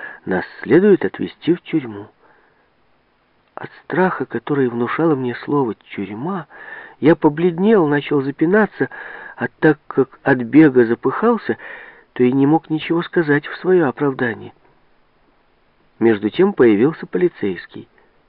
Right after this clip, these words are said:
В нескольких словах ему рассказали, в чем дело. Наши объяснения показались ему подозрительными, и он заявил, что задержит корову, а нас отведет в тюрьму.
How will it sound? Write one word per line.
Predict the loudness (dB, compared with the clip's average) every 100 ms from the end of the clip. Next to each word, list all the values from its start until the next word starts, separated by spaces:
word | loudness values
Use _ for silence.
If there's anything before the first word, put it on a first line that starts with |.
| _ _ _ _ _ _ -8
В |
нескольких | 2 2 2 -4 -4 -6 -4
словах | -2 0 0 -2 -10 -20 -20 -20 -6
ему | 0 2
рассказали, | 2 2 2 4 0
в |
чем | 0 0 0
дело. | -4 -8 -10 -20 _ _ _ _ _ _ _ _ _ _ _ -16
Наши | -10 -8 -4 -2
объяснения | -2 -2 -4 0 0 0 -4 -10 -16 -20 -20 -20 _
показались | -2 0 2 2 2
ему | 0 0
подозрительными, | 2 2 2 0 -2 2 2 2 0 -2 -8 -20 -20 -12 2
и | 4
он | 6
заявил, | 6 6 6 6 4
что | 2 2 2
задержит | 4 2 6 4 4 0 0
корову, | 0 2 2 0 -6 -16 -16 -4
а | 0
нас | 2 2 2
отведет | 2 4 6 4
в | 0
тюрьму. | 0 2 2 -4